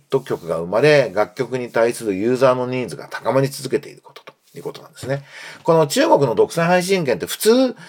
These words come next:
えっと、音楽は映画みたいに独占配信しないで、全プラットフォームに権利者が出すっていうのが普通なんですけど、中国だけは海賊版対策の問題があるんで、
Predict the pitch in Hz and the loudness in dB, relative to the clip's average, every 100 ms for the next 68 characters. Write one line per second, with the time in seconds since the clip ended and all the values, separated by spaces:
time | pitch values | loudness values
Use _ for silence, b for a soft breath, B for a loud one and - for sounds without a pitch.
0 | B B 147 139 127 156 202 214 214 220 | B B 4 6 6 6 6 2 4 4
1 | 220 127 - 127 156 185 220 208 127 101 | 4 0 0 4 6 4 2 2 0 -2
2 | 98 92 90 165 175 202 175 131 90 85 | -6 -6 -6 -6 -4 -4 -4 -6 -8 -6
3 | 104 95 110 95 139 185 175 131 110 104 | -4 0 0 2 4 4 4 0 0 -4
4 | 117 107 90 104 107 B B B - 131 | -6 -6 -6 -8 -10 B B B -2 -2
5 | 123 117 82 90 90 - 87 73 - - | -2 -4 -2 -4 -6 -8 -10 -10 -14 -8
6 | 117 127 120 151 80 95 92 b b b | -4 -4 -6 -10 -8 -6 -6 b b b
7 | - 330 330 101 101 - 82 87 85 - | -2 0 0 0 -2 -4 -4 -2 -4 -8
8 | _ - 170 185 190 208 208 220 233 160 | _ 0 4 4 4 4 2 0 -2 -4
9 | 98 80 82 85 85 87 92 82 90 104 | -6 -12 -12 -10 -6 -4 -4 -4 -4 -4